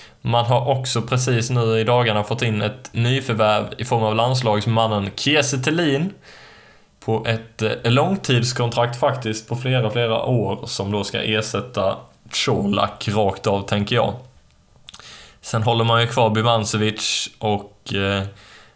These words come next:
ja, väldigt många andra spännande spelare såklart. Och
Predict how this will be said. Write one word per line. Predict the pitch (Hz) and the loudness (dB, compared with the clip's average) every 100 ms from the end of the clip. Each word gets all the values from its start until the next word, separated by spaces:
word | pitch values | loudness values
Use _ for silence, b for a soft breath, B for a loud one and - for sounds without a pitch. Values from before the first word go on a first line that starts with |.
| B | B
ja, | - | -8
väldigt | - 104 104 | -2 0 0
många | 107 104 107 | 0 0 0
andra | 104 95 | 0 -2
spännande | - 110 104 101 | 0 0 0 -2
spelare | 98 110 104 98 | 0 0 2 0
såklart. | 98 98 107 101 - - - | -2 -2 0 -2 -4 -12 -6
Och | 101 98 | -4 -6